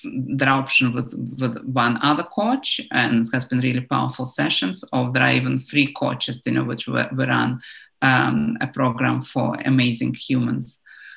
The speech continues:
Um, you know, and it's, you know, th-, th-, uh, uh, and the feedback has been amazing. The testimonials have been really strong. And what is interesting, this lady who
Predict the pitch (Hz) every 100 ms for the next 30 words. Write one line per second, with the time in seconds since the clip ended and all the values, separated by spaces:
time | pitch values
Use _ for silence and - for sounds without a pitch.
0 | - _ - 135 127 127 135 - - 131
1 | 139 135 127 127 - - 143 135 131 -
2 | - - 139 - 135 - - 139 131 135
3 | - 147 135 123 - 135 127 127 131 151
4 | 170 175 - - - - 135 - 131 135
5 | 143 139 143 - 131 - 139 139 - -
6 | - - - - - _ _ _ _ _
7 | _ _ 160 165 165 156 - 220 190 135
8 | 131 151 160 175 170 220 - 160 143 170
9 | - 170 175 170 135 127 - 131 120 -